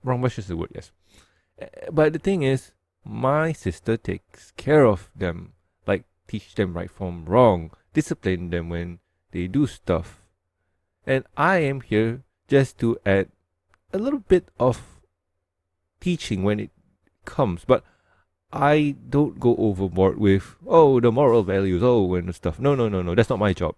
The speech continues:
My job is just to tell them, "Stop that, you'll get hurt." Tell them, and if they don't listen, <laughs> haha, it's not my fault for not listening to me.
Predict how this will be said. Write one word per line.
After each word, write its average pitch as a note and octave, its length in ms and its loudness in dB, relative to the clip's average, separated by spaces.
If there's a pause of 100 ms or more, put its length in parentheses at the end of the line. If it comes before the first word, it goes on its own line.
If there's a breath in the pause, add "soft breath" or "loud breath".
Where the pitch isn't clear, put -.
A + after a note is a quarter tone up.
My C3 180 2
job G#2 260 -2
is F#2+ 160 -6
just - 220 -6
to G2+ 100 -8
tell G#2 220 2
them, G2 240 2 (520)
"Stop - 600 -4
that, E2 180 2
you'll G2+ 180 0
get - 180 -6 (260)
hurt." - 420 0 (1160)
Tell F#2 240 -4
them, B2 300 0
and G#2 220 -2
if A2 140 -4
they G2 120 -2
don't C#3 200 -2
listen, F#3 440 4 (100)
<laughs> - 120 -20
haha, D3+ 500 0 (480)
it's B2+ 200 -2
not B2 200 -2
my B2 200 2
fault - 320 -6
for G2+ 200 -4
not G2 260 -4
listening G2 440 -6
to A#2 140 -6
me. G#2 340 -2